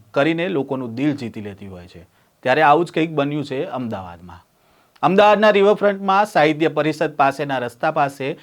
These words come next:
એક બાઇક અને Activa વચ્ચે અકસ્માત સર્જાયો હતો. અકસ્માતના કારણે બાઇક પાછળ સવાર એક વૃદ્ધા ઈજાગ્રસ્ત થઈ હતી અને તેના હાથમાંથી લોહી નીકળી રહ્યું હતું અને તે બેભાન અવસ્થામાં હતી. અકસ્માતના કારણે લોકોનું ટોળું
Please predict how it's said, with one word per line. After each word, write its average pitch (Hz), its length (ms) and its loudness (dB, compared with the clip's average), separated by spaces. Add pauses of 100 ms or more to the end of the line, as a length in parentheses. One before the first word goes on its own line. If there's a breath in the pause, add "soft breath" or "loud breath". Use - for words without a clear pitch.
(280 soft breath)
એક 147 160 -2
બાઇક 180 360 4
અને 190 180 2
Activa 185 300 -2
વચ્ચે 147 400 -2
અકસ્માત 127 560 -2
સર્જાયો 98 500 -14
હતો. 87 200 -20 (500 soft breath)
અકસ્માતના 160 540 2
કારણે 160 380 2
બાઇક 143 320 0
પાછળ 131 300 0
સવાર 131 360 0
એક 117 200 -12
વૃદ્ધા 131 440 2
ઈજાગ્રસ્ત 139 540 -2
થઈ 151 140 -4
હતી 170 240 -6
અને 196 160 -6
તેના 143 200 -4
હાથમાંથી 131 800 -4 (380 soft breath)
લોહી 175 240 6
નીકળી 139 300 -2
રહ્યું 110 280 -6
હતું 170 260 -10
અને 160 200 -4
તે 151 280 -2 (320 soft breath)
બેભાન 208 400 6
અવસ્થામાં 107 580 -2
હતી. 95 240 -18 (520)
અકસ્માતના 165 600 2
કારણે 160 400 2
લોકોનું 151 460 -4
ટોળું 151 460 0